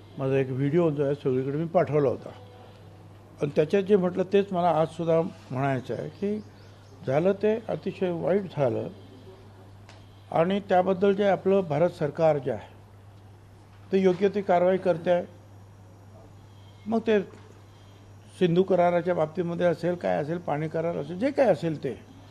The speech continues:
सर्व विरोधी पक्षांनी सुद्धा सरकारला त्यांच्या जी काही ते कारवाई करतील त्याच्यामध्ये पाठिंबा जाहीर केलेला आहे. आपलं काम काय आहे?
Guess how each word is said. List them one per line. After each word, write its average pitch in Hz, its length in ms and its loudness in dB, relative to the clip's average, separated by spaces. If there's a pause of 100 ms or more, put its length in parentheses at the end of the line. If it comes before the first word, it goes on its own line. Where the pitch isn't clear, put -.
(840)
सर्व 214 200 4
विरोधी 196 340 4
पक्षांनी 185 600 0
सुद्धा 170 460 -2 (1080)
सरकारला 180 580 2
त्यांच्या 180 520 0 (840)
जी 190 100 -2
काही 214 240 4
ते 196 60 4
कारवाई 165 360 0
करतील 165 440 -4
त्याच्यामध्ये 165 440 -2
पाठिंबा 156 600 -4 (160)
जाहीर 139 360 -4
केलेला 131 440 -6
आहे. 120 260 -8 (1800)
आपलं 190 280 6
काम 208 260 4
काय 147 220 -2
आहे? 107 280 -10